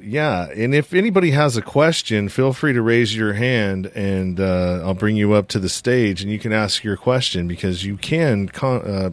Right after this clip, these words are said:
you will be able to communicate with James, I believe, here through this, uh, little thing I got going. So,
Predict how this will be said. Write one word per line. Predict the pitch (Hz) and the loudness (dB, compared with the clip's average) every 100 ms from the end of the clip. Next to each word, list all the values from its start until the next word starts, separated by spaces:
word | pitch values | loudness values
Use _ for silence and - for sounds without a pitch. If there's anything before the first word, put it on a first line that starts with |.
| 76 | -4
you | 107 117 | -2 0
will | 147 | 2
be | 127 120 | 4 4
able | 120 110 | 4 0
to | - 113 101 95 - - - - - | 0 -2 -2 -4 -14 -20 -20 -20 -6
communicate | 123 180 220 131 120 107 | 0 2 2 2 2 2
with | 87 110 - | 0 -2 -2
James, | - 123 139 110 98 - - | 0 2 4 2 -2 -6 -10
I | - 95 | -6 -2
believe, | 101 98 104 101 | 0 0 0 -2
here | 110 101 92 | -2 0 0
through | - 117 127 127 | -4 -2 2 2
this, | 104 104 - - | 4 2 2 -2
uh, | 98 92 90 | 0 0 0
little | 90 101 90 | 0 -2 -2
thing | 113 101 | -2 -2
I | 90 | -2
got | 87 85 | -2 -4
going. | 90 90 76 71 | -4 -4 -6 -8
So, | - 76 | -6 -6